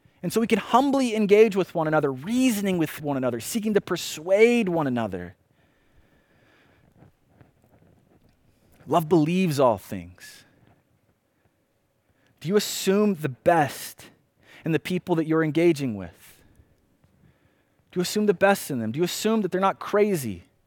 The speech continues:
that they're not stupid? Do you assume that they might have good reasons for believing what they believe? Maybe they're ignorant of other things, but there's something inside of them that is earnestly and legitimately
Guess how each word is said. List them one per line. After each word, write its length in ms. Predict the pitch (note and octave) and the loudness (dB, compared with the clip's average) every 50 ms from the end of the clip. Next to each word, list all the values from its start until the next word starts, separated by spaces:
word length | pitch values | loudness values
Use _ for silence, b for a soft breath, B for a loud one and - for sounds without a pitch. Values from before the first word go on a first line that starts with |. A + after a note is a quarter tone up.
| _ _ _ _ _ - | _ _ _ _ _ -10
that 80 | E3 - | -4 0
they're 100 | G3 G3+ | 2 4
not 180 | G3+ G3+ C#3+ | 2 2 0
stupid? 680 | - - - - - - A#3+ A3+ - - B2+ G#2 F2+ F2 _ _ _ _ _ _ _ _ _ _ _ _ _ _ _ _ _ _ _ _ _ _ _ _ _ _ _ - | 0 -8 -8 -8 -6 -4 -4 -4 -4 -4 -6 -6 -6 -8 _ _ _ _ _ _ _ _ _ _ _ _ _ _ _ _ _ _ _ _ _ _ _ _ _ _ _ -2
Do 80 | G#3 | 0
you 20 | G#3 | 0
assume 380 | G3 - - - A#3+ B3+ B3 | 0 0 0 0 2 2 2
that 100 | A#3 G3 | 2 2
they 140 | - G#3 A3 | 4 4 4
might 260 | G#3+ G#3+ A3+ A#3+ F#3+ | 6 6 4 4 4
have 220 | G3 A3 A3 F#3+ F#3 | 2 -2 -4 -4 -2
good 140 | A3 A3 G#3 | -4 -2 -2
reasons 580 | F#3+ G3 G#3 A3+ A#3 A#3 G3+ G#3+ G#3 G3 F3+ | -2 -2 0 0 0 0 0 0 -2 -2 -2
for 140 | - - F#3+ | -4 -2 -2
believing 480 | F3 F3 F3 F3+ G#3+ A3 G#3 G#3+ G#3+ G3+ | 0 0 0 2 2 2 0 0 2 4
what 160 | G3+ G3 - | 4 2 4
they 140 | - G3 F#3+ | 6 4 4
believe? 640 | F3 F#3 F3+ F#3+ G#3+ A3 G3 D#3+ B2 A#2 - - _ b b b b b | 6 4 2 2 2 0 0 -2 -4 -6 -12 -18 _ b b b b b
Maybe 240 | E3 F3 G3 G3 A#3 | 4 4 6 6 6
they're 160 | G#3+ G#3+ G3 | 6 6 6
ignorant 440 | - G3 G3+ G3+ A3 A3+ A3 A3 A3 | 6 4 2 4 4 2 2 4 4
of 100 | G#3 F#3+ | 6 8
other 180 | G3 G3 G#3+ G3+ | 8 6 6 4
things, 520 | - - F#3+ G#3+ A#3 A#3+ B3 A#3+ - - B B B B B | 2 2 2 2 2 2 0 -2 -4 -6 B B B B B
but 180 | - G3+ F3+ - B B B B | 4 4 4 4 B B B B
there's 160 | G#3 G#3 G3+ | 4 4 4
something 520 | - - - B3+ B3 C4+ B3 - B3+ B3 A#3 | 4 0 2 2 2 2 2 0 0 2 2
inside 380 | G#3+ F#3+ - - G3 G3+ A3+ | 2 0 0 0 4 4 6
of 100 | A3 G3+ | 6 6
them 220 | F3+ F#3+ F#3 F3 E3+ B B B B | 4 4 4 2 0 B B B B
that 120 | G3 F#3+ | 8 8
is 140 | F#3 E3 - b b b b | 8 6 4 b b b b
earnestly 520 | - G3+ A#3 B3+ B3 G#3+ - - G3+ F#3+ | 2 4 4 6 4 4 2 0 -2 -2
and 80 | F3+ F3 | 0 0
legitimately 720 | E3+ D#3 C#3+ D3+ G3 B3+ C#4+ B3+ A#3+ G3+ F3+ F#3+ F#3 E3 | 0 0 0 0 0 2 2 2 2 2 2 2 0 0